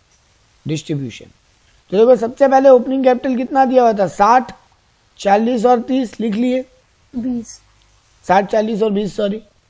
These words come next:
Speaker 2: हाँ।
Speaker 1: और आपको कितना का profit हुआ था revaluation में?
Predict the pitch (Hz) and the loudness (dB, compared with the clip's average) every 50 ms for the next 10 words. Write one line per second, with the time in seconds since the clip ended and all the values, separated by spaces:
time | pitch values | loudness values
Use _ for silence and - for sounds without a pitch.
0 | _ - - 233 247 233 220 220 - - 202 220 233 240 240 240 - 285 262 226 | _ -20 -16 -14 -12 -12 -14 -8 -2 2 2 4 4 2 0 0 -2 -4 -6 -4
1 | 269 - - 277 285 277 269 285 277 - 254 240 196 214 277 247 285 269 262 254 | -6 -6 -2 0 0 2 2 2 2 4 2 2 2 2 0 0 2 2 2 2
2 | 254 247 233 233 226 220 214 208 202 175 - 170 151 131 120 110 | 2 2 2 2 2 2 2 0 0 0 -2 -4 -6 -6 -10 -16